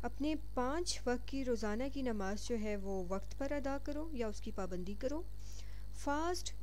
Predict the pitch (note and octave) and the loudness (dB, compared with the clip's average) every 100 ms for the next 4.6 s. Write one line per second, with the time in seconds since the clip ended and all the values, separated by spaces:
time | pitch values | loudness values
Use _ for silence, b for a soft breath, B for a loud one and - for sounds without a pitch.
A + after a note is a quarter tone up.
0 | A#3 B3+ D4 D4 D4 A3+ A#3+ C4 B3+ C4 | 0 2 2 4 4 4 2 4 2 2
1 | A#3 A3 F#3 F3 E3 - - B B B | 0 0 0 0 -2 -2 -2 B B B
2 | - A3 A#3 G#3+ A3+ C#4 F4 - - - | -2 2 2 2 2 2 2 0 -2 -2
3 | A#3 B3 F#4+ B B B - G3 F#3 F#3+ | 0 2 0 B B B 0 0 2 2
4 | G3 G3 B3+ C4 D4+ | 0 0 0 2 2